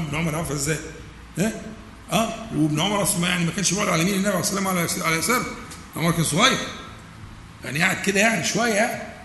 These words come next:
ها؟ واخد بالك؟ وسامع وشايف. وبعدين هم من حرصهم على،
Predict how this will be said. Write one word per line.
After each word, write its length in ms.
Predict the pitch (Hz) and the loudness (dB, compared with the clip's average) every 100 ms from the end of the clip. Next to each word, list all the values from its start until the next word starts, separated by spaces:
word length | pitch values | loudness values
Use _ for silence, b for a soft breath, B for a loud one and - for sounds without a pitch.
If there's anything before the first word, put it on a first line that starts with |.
| - | -6
ها؟ 320 | 180 220 233 220 - - - - - | -2 -2 -2 -12 -16 -18 -20 -16 -12
واخد 160 | 135 - | -10 -4
بالك؟ 360 | 180 247 - - - - | 0 0 -2 -10 -14 -6
وسامع 560 | 127 143 - 240 294 - - - - - - - - | 0 4 6 6 6 4 -2 -10 -14 -16 -18 -14 -2
وشايف. 480 | 190 269 240 139 - - | 4 6 6 2 -4 -6
وبعدين 360 | 120 117 151 208 | -4 0 2 2
هم 140 | 196 | 2
من 140 | 165 - - | 0 0 -4
حرصهم 360 | 117 208 214 | -2 0 0
على، 280 | - 135 | -2 -4